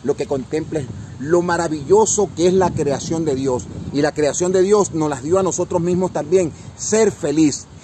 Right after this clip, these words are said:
Y el ser feliz, hay salud. El ser feliz es no importarle la vida ajena. Por lo tanto, yo te invito a que no te metas en la vida ajena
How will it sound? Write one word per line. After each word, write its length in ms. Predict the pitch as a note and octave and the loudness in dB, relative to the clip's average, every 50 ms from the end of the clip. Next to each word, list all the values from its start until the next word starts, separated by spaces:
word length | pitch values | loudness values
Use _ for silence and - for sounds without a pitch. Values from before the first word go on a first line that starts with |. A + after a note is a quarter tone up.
| - - | -10 -2
Y 140 | A#2+ C#3+ D#3 | 2 2 2
el 140 | D3 B2 | 2 2
ser 260 | - - F3 G3 G#3+ F3+ | 0 0 2 2 2 2
feliz, 460 | D3+ F#3 F3+ G#3+ B3 A#3 F#3+ - - - - - - - - - - - | 2 2 2 2 4 2 2 0 -2 -8 -20 -20 -20 -20 -20 -20 -8 -2
hay 160 | C3 D#3+ D3+ | 0 0 0
salud. 460 | - - E3 C#3+ D3+ D#3 C#3+ A#2+ - - - - - - - | 0 0 -2 0 2 2 2 0 -2 -6 -10 -12 -14 -10 -4
El 180 | - C3 C3+ A#2+ | -2 -2 -2 0
ser 200 | - F#3 G3+ G3 | 0 0 0 0
feliz 360 | - G#3+ G#3+ A3+ B3 A#3 - - - - - - - - - - - - - - - - - - | 0 0 0 2 0 -2 -2 -4 -8 -20 -20 -20 -20 -20 -20 -20 -20 -20 -20 -20 -20 -18 -4 0
es 220 | F3 G#3 G3 - - - - - - - | 2 2 2 2 -4 -16 -20 -20 -14 -6
no 160 | A#2+ C#3+ G3 | -2 0 0
importarle 880 | A3+ A3 - - G#3 F#3+ - - - G#3 G#3+ G3 E3+ D#3+ C3+ B2 G#2+ - - - - | 0 0 2 2 2 2 2 0 -2 -2 0 0 0 -2 -2 -4 -6 -8 -12 -10 -6
la 260 | A2 B2+ C#3+ D#3 D3+ | -2 0 0 0 0
vida 340 | D3+ G#3 A#3 A3+ G3+ G3 F3+ - | 0 0 0 2 2 0 0 -2
ajena. 400 | C#3+ C3+ C3 E3+ E3+ D3+ C#3+ C3 | -4 -2 0 2 2 2 0 0
Por 180 | - E3+ E3+ | 0 0 2
lo 140 | D#3+ E3 D#3+ | 2 2 0
tanto, 480 | - - A3 A#3 G#3+ - - D3 B2 G#2 - - - - - | 0 0 0 0 0 -2 -4 -4 -6 -6 -10 -16 -20 -8 -2
yo 160 | - F3 F#3+ | -2 -2 0
te 100 | - G3 | 0 -2
invito 340 | G3 G3 G3 G#3+ - - D#3+ | -2 -2 -2 -2 -2 -2 -4
a 60 | C#3 | -4
que 120 | D3 D3 | -4 -4
no 120 | D3 F3 F#3 | -2 -2 -2
te 140 | - G3 | 0 0
metas 500 | G3 G#3 G3+ F#3+ - C#3+ C3+ C3 - - - - - - - - - - | 0 0 0 -2 -2 -4 -6 -6 -8 -12 -16 -20 -20 -20 -20 -20 -14 -10
en 140 | D#3 D#3 D#3 | -8 -6 -6
la 120 | D3+ C#3+ | -6 -8
vida 320 | C#3+ G3+ G#3+ F#3 F3 E3 - | -8 -8 -6 -6 -8 -8 -8
ajena 480 | C#3+ C#3+ C#3+ E3 G3+ G3 F3 D3+ C3 A2 | -8 -4 -2 0 0 0 0 -2 -6 -10